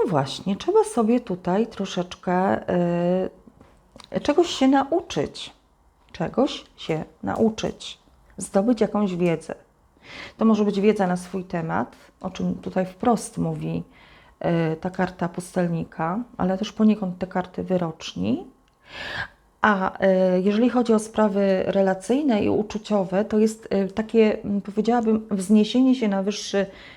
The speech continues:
poziom. I tym wzniesieniem się na wyższy poziom jest zaprzestanie bycia w tej pieczarze, tylko danie, danie sobie szansy.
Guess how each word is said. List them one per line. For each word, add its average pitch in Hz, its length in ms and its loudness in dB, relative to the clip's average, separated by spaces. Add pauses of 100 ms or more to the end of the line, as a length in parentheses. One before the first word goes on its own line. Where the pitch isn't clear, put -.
(160)
poziom. 175 420 2
I 190 60 -6
tym 202 180 0
wzniesieniem 214 540 2
się 214 100 -4
na 190 140 -2
wyższy 214 320 -2
poziom 190 440 -2
jest 190 300 -6 (400)
zaprzestanie 214 720 2
bycia 196 280 0
w 190 60 -6
tej 190 180 0
pieczarze, 185 840 0 (180)
tylko - 200 -4
danie, 240 260 2 (180)
danie 247 280 2
sobie 214 260 0
szansy. 196 680 -6